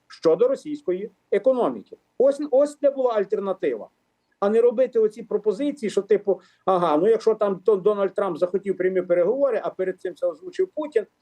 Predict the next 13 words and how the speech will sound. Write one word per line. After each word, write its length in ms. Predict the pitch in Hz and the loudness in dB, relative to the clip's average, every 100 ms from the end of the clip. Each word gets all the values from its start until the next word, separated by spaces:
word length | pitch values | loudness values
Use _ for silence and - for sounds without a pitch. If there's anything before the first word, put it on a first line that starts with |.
| 233 | -4
ну 80 | |
то 140 | 247 247 | 0 2
ми 120 | 247 | 2
зараз 320 | 196 220 190 | 2 2 0
на 80 | 202 | -2
побігеньках 680 | - 180 180 226 226 208 185 | -2 0 0 0 -2 -2 0
уже 180 | 175 | -2
взяли 340 | 175 208 233 196 | 0 0 2 0
і 20 | |
побігли 560 | - 175 202 185 185 170 _ _ _ | 0 -4 -2 -2 0 -4 _ _ _
на 140 | 180 | -6
це 140 | 180 185 | -2 -2
погоджуватися. 760 | 185 156 131 110 95 _ _ | 0 0 0 -4 -16 _ _